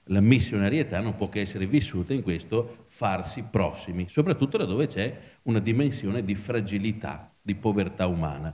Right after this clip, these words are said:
perché proprio lì c'è un annuncio speciale di misericordia di Dio che possiamo portare,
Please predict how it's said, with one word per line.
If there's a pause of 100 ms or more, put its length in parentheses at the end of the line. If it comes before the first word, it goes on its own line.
(160)
perché
proprio
lì
c'è
un
annuncio
speciale
di
misericordia
di
Dio
che
possiamo
portare,